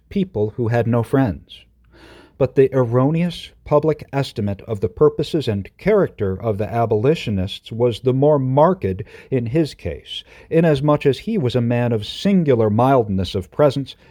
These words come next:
and a h-, benevolence and sweetness of disposition that made themselves felt like the warmth and brightness of sunlight in all the relations of life, and endeared him in a remarkable degree, where the one baneful prejudice could be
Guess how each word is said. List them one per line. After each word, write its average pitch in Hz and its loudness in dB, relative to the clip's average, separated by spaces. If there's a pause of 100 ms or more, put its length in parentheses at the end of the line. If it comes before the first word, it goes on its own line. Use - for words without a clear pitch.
(140)
and 139 0
a 139 4
h-, - -6
benevolence 143 0
and 123 -2
sweetness 151 -4
of 104 -2
disposition 135 0
that 107 -2
made 160 0
themselves 151 0
felt - -2 (220)
like 127 0
the 120 2
warmth 143 -2 (280)
and 113 -4
brightness 127 0
of 123 -2
sunlight 104 0
in 113 -2
all 131 2
the 143 2
relations 120 0
of 113 0
life, 120 2 (240)
and 123 -2
endeared 131 0
him 78 -6 (200)
in 135 0
a 123 0
remarkable 113 0
degree, 95 0 (200)
where 127 2
the 123 0
one 135 0
baneful 151 -2
prejudice 147 -2
could 127 -4
be 113 -4